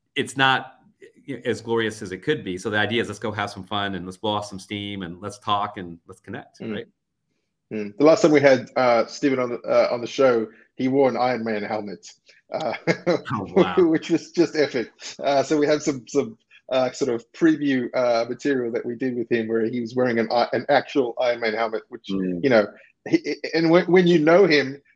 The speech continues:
Speaker 2: then you go, "Well, of course he's wearing an Iron Man helmet 'cause that's what he does," right? Or that's, you
Speaker 3: Yes.
Speaker 2: know, that's something that's completely on brand for him. But, uh, yeah, he, he
Speaker 1: I,
Speaker 2: always
Speaker 1: I, I, I didn't know him. I, I just reached
Speaker 2: Yeah.
Speaker 1: out to him on LinkedIn and, and, and told him what the party was about and our events and said, "I'd love to,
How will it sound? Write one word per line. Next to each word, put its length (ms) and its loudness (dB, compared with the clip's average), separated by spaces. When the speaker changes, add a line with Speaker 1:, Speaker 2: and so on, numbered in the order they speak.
Speaker 2:
then 140 -4
you 100 -4
go, 420 2
"Well, 120 -12
of 80 -12
course 240 -2
he's 160 -6
wearing 160 -2
an 100 -6
Iron 200 -4
Man 120 -8
helmet 300 -8
'cause 140 -8
that's 200 -4
what 120 -6
he 80 -4
does," 300 2
right? 180 0
Or 140 2
that's, 260 -4
you 120 8
Speaker 3:
Yes. 100 2
Speaker 2:
know, 80 -2
that's 160 -18
something 280 -2
that's 200 -4
completely 400 -4
on 160 -2
brand 280 -2
for 140 -2
him. 240 -8
But, 180 -4
uh, 140 -2
yeah, 240 -4
he, 220 -10
he 220 -10
Speaker 1:
I, 80 6
Speaker 2:
always 180 2
Speaker 1:
I, 60 -2
I, 40 -8
I 20 2
didn't 260 -2
know 160 0
him. 400 -6
I, 200 -6
I 100 -2
just 280 -10
reached 280 -4
Speaker 2:
Yeah. 80 -2
Speaker 1:
out 80 -4
to 60 -12
him 320 -10
on 140 -12
LinkedIn 680 -6
and, 240 -10
and, 200 -18
and 140 -12
told 220 -6
him 80 -10
what 120 -10
the 60 -20
party 320 -4
was 160 -8
about 500 -8
and 80 -16
our 160 -8
events 380 -4
and 100 -20
said, 120 -14
"I'd 140 -10
love 260 -4
to, 280 -8